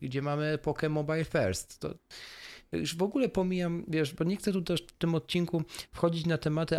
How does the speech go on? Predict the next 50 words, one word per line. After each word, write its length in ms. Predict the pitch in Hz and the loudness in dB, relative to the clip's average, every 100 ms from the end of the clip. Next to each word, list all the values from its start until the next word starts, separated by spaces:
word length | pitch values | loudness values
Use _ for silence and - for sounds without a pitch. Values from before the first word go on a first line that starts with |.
| 147 | 2
iPad 240 | 147 147 | 2 4
only, 400 | 170 170 120 101 | 4 4 4 2
bo 160 | 98 107 | 0 -2
to, 160 | 123 | -2
to 140 | 117 131 | 0 0
nie, 200 | 143 147 | 2 2
jakby 280 | 143 135 143 | 2 0 0
nie 120 | 147 | 0
ten 180 | 156 143 | 0 2
poziom 400 | 180 160 135 117 | 2 4 4 2
jest 180 | 110 | 0
też, 180 | 143 139 - | -2 -4 0
ale 240 | 143 143 | 0 0
jakby 280 | 143 139 160 | -2 -4 -4
nawet 380 | 165 160 160 156 | -2 -2 -2 -2
do 100 | 156 | 0
takich 280 | 160 151 | -2 -4
pod-, 240 | - 156 - | -6 -4 -2
o 80 | 156 | -2
takich 300 | 165 156 156 | 0 0 -4
podstawach, 760 | - 160 - - 131 90 85 - | -6 -8 -8 0 2 2 -2 -2
tak? 220 | 123 131 | -2 -2
No, 120 | 139 - - - | -4 -6 -14 -2
mamy 240 | 151 151 - | 2 2 4
archaiczne 560 | 147 - 190 - 196 | 2 4 2 2 0
masy-, 400 | 175 151 160 156 | 2 0 -2 -4
maszyny, 440 | 139 135 - 139 139 | 0 0 2 2 2
właściwie 460 | 147 135 - 165 156 | 2 0 -2 -2 0
można 280 | 151 143 | 0 -2
powiedzieć, 360 | 143 143 143 147 | -2 -4 -2 -2
że, 180 | 143 151 | -2 -4
że, 120 | 143 165 - - | -6 -10 -16 -2
no, 200 | 175 - | -2 -2
dokładnie 540 | - 151 - 190 175 170 | -2 -2 2 0 2 0
archaiczne, 520 | - 165 160 - 113 | 2 2 2 0 0
nawet 240 | 117 127 | 0 0
nie 140 | 139 151 | 0 2
muzealne, 640 | 151 135 139 139 104 101 | 2 4 4 4 4 2
no 140 | 101 107 | 0 -2
bo 120 | 117 | -2
to, 140 | - | -6
to 240 | 123 143 143 | -2 0 2
Windows 340 | 156 151 135 | 2 0 0
X 160 | - - | -6 -2
P 160 | 147 | -2
to, 100 | 147 - | -2 0
to 100 | 143 | 0
już 160 | 131 | 2
jest 140 | 131 - | -2 -2
archaizm, 720 | 139 - 135 101 98 92 | -2 2 4 4 2 -2